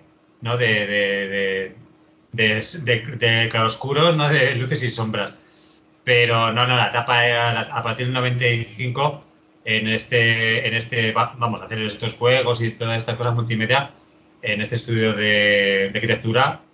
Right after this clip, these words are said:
y los juegos sacados por, por A S M, no, eso, todo yo, todo, trabajamos por contrato y tal, y bien, pero sí es verdad que no, no vimos,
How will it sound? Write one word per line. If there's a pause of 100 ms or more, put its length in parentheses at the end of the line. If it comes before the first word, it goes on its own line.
(380)
y
los
juegos
sacados
por, (300)
por
A
S
M,
no,
eso, (640)
todo
yo,
todo, (220)
trabajamos
por
contrato
y
tal,
y
bien,
pero
sí
es
verdad
que (800)
no,
no
vimos,